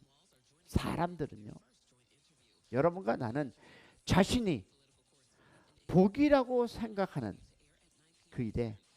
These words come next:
우리는 생명을 걸기 때문입니다. 그런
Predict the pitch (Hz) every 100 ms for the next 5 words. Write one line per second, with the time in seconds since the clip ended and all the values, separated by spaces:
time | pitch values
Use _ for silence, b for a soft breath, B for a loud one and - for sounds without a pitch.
0 | b b - - 107 98 - - 226 226
1 | 208 202 - 117 - - - - - -
2 | - - _ _ _ _ _ _ _ _
3 | _ _ _ _ _ - 127 135 107